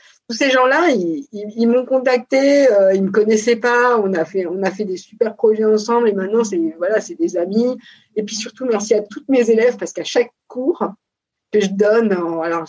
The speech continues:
en présentiel, c'est, euh, c'est des vrais moments de partage. Enfin, c'est, c'est des moments où moi, encore une fois, même cinq ans après, je rentre dans un cours avec un niveau d'énergie, je sors d'un cours, j'ai, OK, je suis fatiguée, mais,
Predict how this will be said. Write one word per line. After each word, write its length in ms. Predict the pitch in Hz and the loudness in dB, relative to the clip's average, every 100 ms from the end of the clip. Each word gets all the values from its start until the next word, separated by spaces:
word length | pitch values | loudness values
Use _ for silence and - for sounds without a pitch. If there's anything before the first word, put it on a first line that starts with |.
| - | -12
en 100 | 180 | -12
présentiel, 880 | 175 - 202 208 208 254 262 208 165 - - - | -8 -2 0 0 2 2 2 2 -2 -8 -20 -20
c'est, 320 | - 240 208 | -2 2 2
euh, 460 | 175 170 165 160 - - | 2 0 -2 -4 -8 -8
c'est 80 | |
des 140 | 214 226 | 0 2
vrais 180 | 233 262 | 2 2
moments 240 | 269 277 | 2 2
de 80 | 269 | 0
partage. 400 | 262 - 233 240 | -2 -2 0 0
Enfin, 160 | 202 | -2
c'est, 240 | 196 196 185 - - | 0 0 -2 -6 -6
c'est 100 | 226 | -2
des 160 | 220 247 | 0 0
moments 300 | 254 269 349 | 0 2 2
où 120 | 262 | 4
moi, 200 | 233 339 427 - - _ | 4 2 0 -6 -20 _
encore 280 | 208 254 330 | -2 0 2
une 140 | 277 | 2
fois, 240 | 269 359 381 | 2 2 2
même 200 | 262 240 | 2 0
cinq 320 | 226 311 311 | 0 -2 0
ans 60 | 320 | 0
après, 500 | 247 - 269 311 330 | 0 -2 0 2 2
je 140 | 226 | 2
rentre 220 | 220 277 | 2 2
dans 200 | 277 262 | 0 0
un 160 | 262 247 - _ | -2 -2 -10 _
cours 200 | - 285 | -4 0
avec 240 | 240 202 202 | 2 0 0
un 80 | 214 | 0
niveau 260 | 240 262 | 0 -2
d'énergie, 560 | 247 240 208 190 277 277 | 0 2 0 0 0 2
je 120 | 202 | 0
sors 220 | - 320 | 0 0
d'un 160 | 277 202 | 0 -2
cours, 260 | 202 392 | -2 -2
j'ai, 340 | 262 190 175 - _ _ - | -2 -4 -6 -8 _ _ -4
OK, 160 | 247 | 0
je 40 | 339 | 0
suis 220 | 339 247 | 0 -2
fatiguée, 480 | 254 247 262 247 427 339 | 0 -2 -2 0 2 2
mais, 180 | 214 | 2